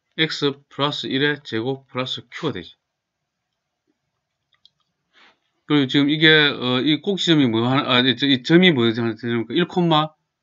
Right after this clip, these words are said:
마이너스 일 하나 지나죠. 그리고 여기는 영 콤마 마이너스 이 분의 오죠. 자, 영 콤마 마이너스 이 분의 오 합시다. 먼저 마이너스 이 분의 오는 영을 대입하면은 A 플러스 Q 이렇게 되죠. 어,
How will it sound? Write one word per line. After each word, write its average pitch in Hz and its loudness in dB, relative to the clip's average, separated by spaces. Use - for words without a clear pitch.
마이너스 139 0
일 165 2
하나 120 -2
지나죠. 98 -8
그리고 143 0
여기는 143 0
영 123 0
콤마 151 0
마이너스 110 -6
이 101 -8
분의 120 -4
오죠. 92 -12
자, 127 -2
영 156 4
콤마 214 2
마이너스 147 0
이 123 0
분의 151 -2
오 120 -4
합시다. 117 -10
먼저 101 -12
마이너스 120 -8
이 107 -8
분의 117 -6
오는 107 -8
영을 139 -2
대입하면은 107 -6
A 127 -2
플러스 113 -8
Q - -8
이렇게 113 -10
되죠. 104 -12
어, 113 -10